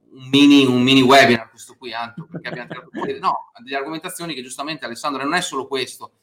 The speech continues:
anche quello della settimana scorsa, in realtà anche tanti altri, eh, dove siamo andati a volte proprio nel punto, in punti molto, molto critici che spesso nella vita di un trader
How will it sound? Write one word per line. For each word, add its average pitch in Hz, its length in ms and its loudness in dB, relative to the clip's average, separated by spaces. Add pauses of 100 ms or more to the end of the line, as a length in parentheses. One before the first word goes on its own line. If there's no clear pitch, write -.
(160)
anche 156 240 -6
quello 165 160 -8
della 147 140 -8
settimana 135 320 -12
scorsa, 165 440 -6
in 135 120 -8
realtà 139 280 -4
anche 139 220 -8
tanti 131 300 -12
altri, 117 500 -14 (560)
eh, 117 320 -8
dove 156 160 -8
siamo 139 200 -10
andati 147 260 -8
a 135 40 -8
volte 147 280 -8
proprio 131 520 -10
nel 143 380 -10
punto, 151 460 -8
in 147 300 -12
punti 170 440 -8
molto, 151 460 -10
molto 147 360 -10
critici 143 640 -12
che 139 120 -14
spesso 139 400 -14
nella 127 260 -10
vita 165 240 -10
di 135 80 -10
un 143 120 -10
trader 123 640 -12